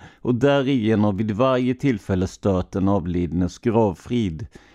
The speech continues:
Vidare har undanskaffandet av liket skett i syfte att dölja annan brottslighet samt försvårat möjligheten att utreda en dödsorsak", slutcitat.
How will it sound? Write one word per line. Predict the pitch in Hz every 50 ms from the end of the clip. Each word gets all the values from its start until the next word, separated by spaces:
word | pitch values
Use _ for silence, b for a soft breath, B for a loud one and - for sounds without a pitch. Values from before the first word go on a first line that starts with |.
| b b b b b b
Vidare | - 113 117 107 113 117 113 117 127
har | 131 131 131 120
undanskaffandet | 87 123 131 120 117 113 110 110 - - 127 123 113 131 127 127 123 127 127 -
av | 127 117
liket | 113 110 101 90 - - 120 113 -
skett | - - 127 127 123 - -
i | 123
syfte | 117 - 127 120 - - - 101 98
att | 95 82 -
dölja | 120 117 110 104 92 101 92
annan | - 117 123 123 120 120 127 127
brottslighet | 123 123 120 - - - 98 90 82 92 87 85 -
samt | - - 104 98 95 - -
försvårat | - - 95 95 - - 104 98 95 95 104 - -
möjligheten | 110 110 101 95 92 90 90 82 - 90 90
att | 92 90 -
utreda | 113 95 87 - - 90 87 82 - 85 71
en | - - 90 87 85 - 82 85
dödsorsak", | 110 113 - - - - 80 95 - - - - 143 143 127 104 -
slutcitat. | - - - 92 80 73 - - - 98 - - 73 - - - _ _ -